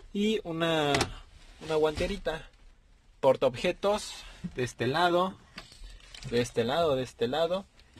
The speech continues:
Elevadores son manuales, de igual forma los, los seguros. Y vean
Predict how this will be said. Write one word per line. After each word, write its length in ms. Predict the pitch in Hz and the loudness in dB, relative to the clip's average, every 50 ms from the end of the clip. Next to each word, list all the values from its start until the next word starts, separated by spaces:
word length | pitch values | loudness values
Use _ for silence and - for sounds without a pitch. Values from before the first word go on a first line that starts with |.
| - - - | -20 -6 -2
Elevadores 680 | 151 123 123 127 127 131 131 131 139 143 147 151 - | 0 2 4 4 4 4 4 4 4 6 4 4 2
son 340 | - - 147 143 139 143 - - _ _ - - - _ - _ _ - _ _ _ _ _ - - - | 0 -2 -2 -2 -2 -6 -12 -20 _ _ -20 -20 -20 _ -20 _ _ -20 _ _ _ _ _ -20 -20 -14
manuales, 920 | - 123 117 117 113 120 123 127 139 160 196 254 277 - - - - - - _ _ - - - - - _ - - _ _ _ - - - - - - - - - - | -10 -4 -2 -2 -2 -2 0 -2 0 0 -2 -4 -4 -8 -16 -18 -20 -20 -20 _ _ -20 -20 -20 -20 -20 _ -20 -20 _ _ _ -14 -12 -12 -14 -16 -18 -20 -20 -20 -20
de 180 | - 143 127 117 | -14 -6 -2 -2
igual 220 | 120 120 127 127 | 2 2 0 0
forma 340 | 123 - 147 135 135 131 127 | 0 0 -2 0 0 -2 -2
los, 460 | 123 117 110 107 107 - - - - - - | 0 0 -2 -2 -4 -6 -12 -14 -16 -16 -12
los 200 | - 117 107 - | -10 -8 -8 -6
seguros. 760 | - 117 120 135 160 190 226 330 330 - - - - - - - - - - - - - - - - - - - - - - - - - - - - - - - - - | -4 -4 -2 0 2 2 2 0 -2 -6 -10 -10 -10 -12 -14 -18 -18 -16 -16 -12 -12 -12 -12 -12 -14 -14 -16 -18 -18 -20 -20 -20 -20 -20 -20 -20 -20 -20 -20 -20 -8 0
Y 240 | 202 202 220 240 240 | 2 2 4 2 0
vean 360 | 196 160 175 175 185 185 185 | 0 2 4 4 4 4 0